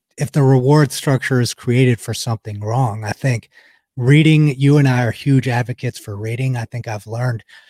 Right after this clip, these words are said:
so much more from reading outside of the classroom than I have learned from reading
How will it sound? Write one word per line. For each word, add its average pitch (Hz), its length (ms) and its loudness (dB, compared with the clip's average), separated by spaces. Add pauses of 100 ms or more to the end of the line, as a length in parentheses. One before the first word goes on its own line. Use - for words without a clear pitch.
(140)
so 165 260 2
much 156 280 2
more 135 280 2
from 120 280 -4
reading 135 520 2 (320)
outside 131 560 -2
of 135 160 0 (100)
the 131 80 -10
classroom 160 680 0
than 123 140 -2
I 113 120 -2
have 110 380 -4 (200)
learned 123 380 2
from 110 200 -6
reading 113 300 -2